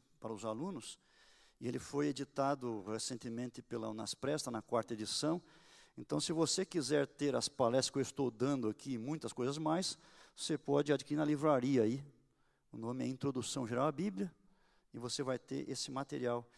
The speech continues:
que eu estou fornecendo aqui para vocês. Vamos, então, para o estudo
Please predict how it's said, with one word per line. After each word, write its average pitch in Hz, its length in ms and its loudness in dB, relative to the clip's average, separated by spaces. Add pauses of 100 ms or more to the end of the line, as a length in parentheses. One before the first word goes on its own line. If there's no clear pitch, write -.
(140)
que - 80 -8
eu - 20 -6
estou 117 220 -8
fornecendo 117 720 -4
aqui 104 320 -8 (440)
para 104 160 -6
vocês. - 640 -10 (1000)
Vamos, 185 360 2
então, 170 280 2
para 160 220 4
o 139 40 2
estudo 151 560 -2